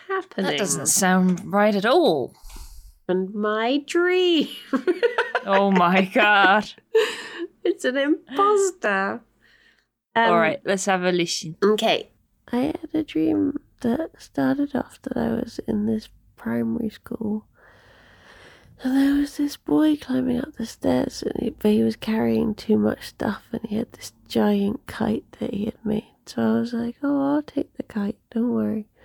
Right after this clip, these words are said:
Speaker 1: So we went all the way up the stairs to the roof where everyone else was flying their kites, and, um, he started to fly his,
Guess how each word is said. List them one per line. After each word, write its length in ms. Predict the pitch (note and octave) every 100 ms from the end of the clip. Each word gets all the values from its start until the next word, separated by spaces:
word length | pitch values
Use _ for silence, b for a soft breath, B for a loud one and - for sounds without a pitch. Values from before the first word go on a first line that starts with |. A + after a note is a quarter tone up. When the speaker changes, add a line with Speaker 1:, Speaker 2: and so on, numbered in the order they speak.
| b b b b b b _
Speaker 1:
So 180 | B3+
we 160 | A#3 B3
went 200 | C4 D4
all 120 | D#4+
the 140 | D4 B3
way 200 | A3+ A3+
up 160 | - _
the 140 | - G#3+
stairs 600 | - A#3 A3+ G#3+ A3 - _ _ _ _ _ _ _ _ _ - -
to 140 | A3
the 240 | G#3+ G#3+
roof 380 | A3 A#3 G#3 - -
where 220 | A3 A3+
everyone 320 | A#3 A#3 A#3
else 260 | A3 A3+ -
was 140 | A#3
flying 480 | - A3+ A3+ G#3+ A3+
their 140 | A3+
kites, 720 | A3 - C4 F4+ - - - -
and, 200 | - G#3 -
um, 280 | G#3+ G#3 - b b b b b b b b b b -
he 100 | D4+
started 500 | - D#4+ E4 F4+ F4+
to 100 | F4
fly 300 | E4+ D#4 D4+
his, 460 | D4 C4+ C#4 D#4+